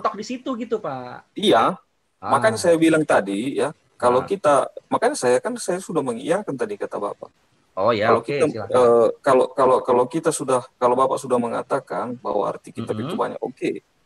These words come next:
Speaker 2: Tetapi kan
Speaker 1: Mm-mm.
Speaker 2: termasuk juga di dalamnya buku, dalam pengertiannya dan yang lain-lainnya, bisa begitu. Itu kan
Speaker 1: Betul.
Speaker 2: pemaknaan, itu kan pemaknaan, ya,
Speaker 1: Iya.
Speaker 2: dalam, eh, pengertian dalam satu kata, yang dimaknai
Speaker 1: Mm-mm,
Speaker 2: dalam satu
Speaker 1: betul.
Speaker 2: kata.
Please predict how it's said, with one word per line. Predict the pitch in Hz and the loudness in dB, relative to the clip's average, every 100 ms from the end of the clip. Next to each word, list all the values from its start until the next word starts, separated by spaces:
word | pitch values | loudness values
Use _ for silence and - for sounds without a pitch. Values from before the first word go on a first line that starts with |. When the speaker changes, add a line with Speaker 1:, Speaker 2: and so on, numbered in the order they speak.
| _ _ | _ _
Speaker 2:
Tetapi | - 107 120 127 | -6 0 0 2
kan | 131 | 0
Speaker 1:
Mm-mm. | 113 | 0
Speaker 2:
termasuk | 131 123 - | 0 0 -2
juga | 151 156 | 0 2
di | 127 | 2
dalamnya | 120 117 113 110 | 2 2 2 -2
buku, | 110 113 - 104 - _ _ _ | -4 -8 -6 -8 -8 _ _ _
dalam | - - 113 214 | -6 0 0 0
pengertiannya | 117 107 - 110 123 120 101 | -4 -4 -4 -2 0 0 2
dan | 107 | 4
yang | 117 117 | 6 4
lain-lainnya, | 117 113 117 131 127 104 - _ | 4 2 2 2 0 -2 -10 _
bisa | 104 117 123 | -10 -2 0
begitu. | 117 120 123 101 - _ _ _ - | 0 -2 -6 -10 -12 _ _ _ -6
Itu | 139 185 | 0 2
kan | 151 | 6
Speaker 1:
Betul. | 123 | 6
Speaker 2:
pemaknaan, | 131 131 117 113 - 170 165 _ _ _ | 8 6 4 2 2 0 -2 _ _ _
itu | 131 139 | -4 -2
kan | 170 175 | -2 -2
pemaknaan, | 170 143 131 117 120 107 - 92 131 139 | 0 0 0 0 0 0 -2 -4 -4 -4
ya, | 120 139 151 - | -4 -4 -6 -12
Speaker 1:
Iya. | 101 90 95 | -8 -4 2
Speaker 2:
dalam, | 117 135 156 - - | 4 4 0 -2 -6
eh, | 123 120 117 113 | -2 2 2 0
pengertian | 123 120 - - 127 131 | -2 -2 -4 -2 -2 0
dalam | 123 120 | 0 0
satu | 120 113 - | -2 -10 -10
kata, | - 139 - 101 - _ _ _ _ - | -2 -2 -2 -6 -6 _ _ _ _ -4
yang | 127 127 | 0 0
dimaknai | 123 127 104 113 139 | 0 -2 -2 0 2
Speaker 1:
Mm-mm, | 135 | 2
Speaker 2:
dalam | 123 | 0
satu | 123 107 | -2 -4
Speaker 1:
betul. | 120 | 0
Speaker 2:
kata. | 139 131 - | 2 2 0